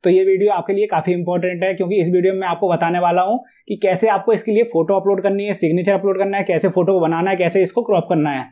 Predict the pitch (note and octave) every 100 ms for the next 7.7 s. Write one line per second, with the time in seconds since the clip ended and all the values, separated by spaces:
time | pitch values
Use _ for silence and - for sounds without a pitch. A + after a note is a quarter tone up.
0 | _ F#3+ G3+ F#3+ F#3 G3 G#3+ G#3 G3+ G#3
1 | G3+ G3+ F#3+ G#3 G3 G3 F#3 F#3+ G3+ G#3+
2 | A3+ F3 F#3+ F#3 F3+ F3+ F#3 F#3+ F#3+ F3+
3 | E3+ F#3 E3+ D3+ F3+ E3+ F3+ F3 G3+ G3+
4 | D#3 D#3 G#3 G3+ E3+ G3 F#3+ D#3+ F#3 F3+
5 | F3 F3 E3+ E3 E3+ D#3+ - - G3+ F3
6 | C#3+ E3+ E3 D#3 D#3 E3+ D#3+ E3 C#3 A#2+
7 | B2+ C3 C3 A#2 A#2 A2+